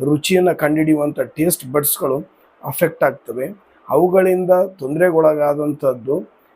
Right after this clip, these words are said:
ಅವಾಗ ಏನಾಗುತ್ತೆ, ನಮ್ಮ ನಾಲಿಗೆ ಈ ಒಂದು ಬರ್ನಿಂಗ್ ಟಂಗ್ ಆಗುತ್ತೆ ಅಂತ ಹೇಳ್ಬೋದು. ಅಂದ್ರೆ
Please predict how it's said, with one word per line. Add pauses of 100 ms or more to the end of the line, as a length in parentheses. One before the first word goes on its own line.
(140)
ಅವಾಗ
ಏನಾಗುತ್ತೆ,
ನಮ್ಮ
ನಾಲಿಗೆ (560)
ಈ
ಒಂದು
ಬರ್ನಿಂಗ್ (580)
ಟಂಗ್
ಆಗುತ್ತೆ
ಅಂತ
ಹೇಳ್ಬೋದು. (140)
ಅಂದ್ರೆ